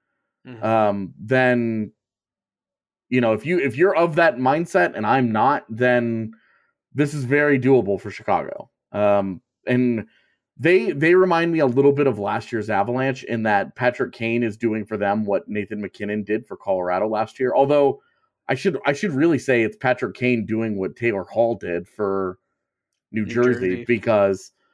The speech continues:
Speaker 2: uh, if you look at the, the disparity in, in points, you know, he's thirty points ahead of the next closest guy on his team. Um,
Speaker 1: Wow.
Speaker 2: it's just that both Taves and DeBrincat are having good years.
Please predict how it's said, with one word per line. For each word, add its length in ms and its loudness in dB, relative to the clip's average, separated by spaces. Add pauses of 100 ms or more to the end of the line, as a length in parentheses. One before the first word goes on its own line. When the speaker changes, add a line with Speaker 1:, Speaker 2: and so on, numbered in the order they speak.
(440)
Speaker 2:
uh, 260 0
if 60 -8
you 140 0
look 180 0
at 120 0
the, 400 2
the 400 0
disparity 680 0
in, 260 -6
in 240 -8
points, 600 -8 (1400)
you 80 -2
know, 140 -4
he's 240 -8
thirty 320 2
points 320 -2
ahead 240 2
of 60 -4
the 60 -4
next 240 -6
closest 360 -4
guy 160 2
on 100 0
his 140 -12
team. 400 -6 (840)
Um, 300 0
Speaker 1:
Wow. 60 -4
Speaker 2:
it's 200 0
just 240 -2
that 280 0
both 280 2
Taves 340 2
and 180 0
DeBrincat 580 -2
are 60 0
having 300 0
good 220 -4
years. 440 0